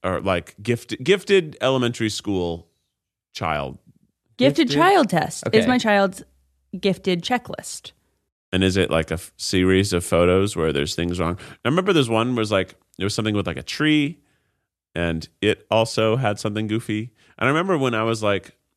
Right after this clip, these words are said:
Speaker 1: "I don't see anything wrong," I think I was starting to get upset 'cause I didn't understand. And she was like, "It's okay if you don't find anything wrong." And I'm like, <laughs> "It is, but there's something wrong, and I can't figure it out."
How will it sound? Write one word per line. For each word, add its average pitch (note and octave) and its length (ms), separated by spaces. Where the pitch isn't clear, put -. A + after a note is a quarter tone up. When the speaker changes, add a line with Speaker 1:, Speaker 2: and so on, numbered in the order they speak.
Speaker 1:
"I B2+ 60
don't C#3+ 120
see C3+ 180
anything G#2+ 180
wrong," G2+ 220
I F#2+ 100
think A#2+ 200
I F#2 80
was F#2 200
starting F#2 220
to F#2 60
get F#2 120
upset - 360
'cause - 100
I E2+ 60
didn't E2 220
understand. D#2+ 760
And G#2+ 100
she A2+ 60
was A#2 60
like, - 100
"It's D3+ 160
okay G3 240
if C4+ 100
you A#2 60
don't E2+ 140
find D#2 180
anything D2 260
wrong." C#2+ 200
And - 80
I'm F2+ 80
like, E2+ 160
<laughs> - 0
"It C3 140
is, E3 520
but C#3 120
there's D#3 180
something E3 340
wrong, F3+ 520
and B2+ 140
I D3 100
can't D3+ 400
figure D#3 280
it C#3+ 60
out." - 340